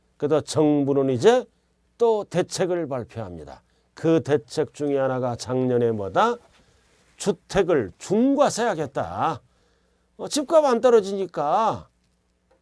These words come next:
중과세가 나왔다. 그럼 중과세가 뭐다? 표준세율보다 많이 걷는 거죠? 이거는 중과세는 누구를 위해서 만든 거야?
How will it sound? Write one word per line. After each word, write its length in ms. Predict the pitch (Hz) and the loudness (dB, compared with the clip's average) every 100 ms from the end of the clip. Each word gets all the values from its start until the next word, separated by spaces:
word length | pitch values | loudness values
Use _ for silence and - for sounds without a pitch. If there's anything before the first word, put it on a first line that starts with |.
| _ _ _ _ _ _ _ _ _ _ _ _ _ _ | _ _ _ _ _ _ _ _ _ _ _ _ _ _
중과세가 1000 | - 151 147 139 127 117 107 - 131 170 | -2 4 4 4 2 0 -2 -4 -6 -6
나왔다. 520 | 113 87 - 78 - _ _ _ | -8 -14 -18 -20 -20 _ _ _
그럼 160 | 196 180 | -8 -4
중과세가 720 | - 190 190 190 - 208 247 | 0 2 4 4 4 0 2
뭐다? 380 | 175 127 101 - _ _ _ _ _ _ _ _ _ - | 2 2 0 -4 _ _ _ _ _ _ _ _ _ -20
표준세율보다 1600 | - - 247 277 269 262 254 - 220 208 202 165 151 135 90 - _ _ _ _ | -18 -8 -4 -2 0 0 -2 2 4 4 0 -2 2 2 0 -6 _ _ _ _
많이 360 | - 107 151 175 | -12 -6 -2 0
걷는 280 | 180 185 190 | 0 0 -2
거죠? 400 | 196 233 294 233 - - - - - - _ - - _ | -2 0 -2 -2 -8 -12 -14 -20 -20 -20 _ -20 -20 _
이거는 340 | 139 160 190 180 | 0 4 4 4
중과세는 760 | - 185 185 156 - 180 170 | 2 4 6 6 6 2 2
누구를 540 | 139 143 156 165 160 147 | 0 0 2 4 2 2
위해서 380 | 139 135 - | 2 0 -2
만든 320 | 120 110 104 90 | -6 -4 -6 -8
거야? 280 | 82 76 | -12 -16